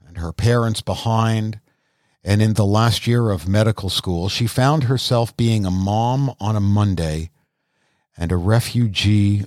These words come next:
on a Tuesday as her town got shelled. And quite understandably, she is angry.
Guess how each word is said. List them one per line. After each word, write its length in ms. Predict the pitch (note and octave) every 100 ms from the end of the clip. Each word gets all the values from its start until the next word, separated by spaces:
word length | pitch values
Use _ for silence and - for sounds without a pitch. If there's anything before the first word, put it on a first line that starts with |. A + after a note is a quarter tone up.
| -
on 180 | F#2 F#2
a 80 | F2
Tuesday 960 | - - B2 G#2 - C2 B1 C2 D2+ -
as 180 | F2+
her 140 | - G2+
town 580 | - G#2+ F#2 D#2 C#2 C2 _ _ _ _
got 200 | - E2
shelled. 540 | - - D2+ G#1+ A#1+ - _ _ _ _ _ - -
And 140 | F#2 G2
quite 240 | B2+ C#3
understandably, 840 | C#3+ C#3 B2+ - C3+ D#3+ A#2 F#2
she 200 | F#2 -
is 140 | A2+ A2
angry. 420 | A2+ D#3+ G2+ E2+